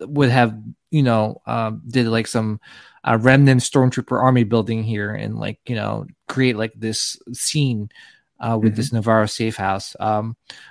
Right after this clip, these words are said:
Speaker 1: but yeah, I really, you know, Hot Toys, you know, just like Sideshow, like, you know, I think, you know, collectors appreciate s-, the risk that these companies, uh, take. Um,
Speaker 2: Yeah.
Speaker 1: you know, Sideshow took a risk with the animated Clone War. Well, I don't know if it's,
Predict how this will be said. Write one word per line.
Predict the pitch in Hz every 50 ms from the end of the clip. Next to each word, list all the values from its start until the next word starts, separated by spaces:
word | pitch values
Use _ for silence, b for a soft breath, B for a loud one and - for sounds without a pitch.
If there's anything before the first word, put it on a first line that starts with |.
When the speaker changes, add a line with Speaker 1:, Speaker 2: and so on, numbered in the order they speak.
| B _
Speaker 1:
but | 175 208
yeah, | 240 320 226
I | 185 160 156
really, | 156 175 202 202 190 180 147 - 185
you | 180
know, | 156 147 143 139 117
Hot | 143 180 196 -
Toys, | - 208 202 208 202 - -
you | - 196 208
know, | 214 190
just | 185 269 269 -
like | 349 349 262 - _ _ -
Sideshow, | - 254 277 277 262 - 175 139 151
like, | 175 190 180 170
you | 220 240
know, | 254
I | 147 233 226
think, | - 262 262 262 - _ -
you | 220
know, | 208 208 214 - - -
collectors | - 185 185 190 190 196 180 -
appreciate | - 143 - - 190 156 - - 180 165 160 151 _ _ -
s-, | - - - - _
the | - 139 127 127 135 120
risk | 113 123 143 131 123 - - - -
that | 143 127 120 -
these | 131 120 -
companies, | - 143 131 123 - 123 120 117 113 - - - _ -
uh, | 113 110
take. | - 117 95 82 - - b b b b b b b b b -
Um, | 143 135 135 131 123 117
Speaker 2:
Yeah. | 120 - - -
Speaker 1:
you | 143 131
know, | 123 117 117 117 113 120
Sideshow | - - 147 160 165 - 196 196 202 190 160 - _ _ _ _ _ _ _ _
took | - - 165 170
a | 160
risk | 131 139 151 151 - - 151
with | 151 151 143 139
the | 156 165 131 117
animated | 143 151 156 160 160 165 160 165 -
Clone | - 160 160 165 160 156
War. | 156 156 160 -
Well, | 180 220 254
I | 254
don't | 277 294
know | 320 320
if | 262 196 233
it's, | 151 165 -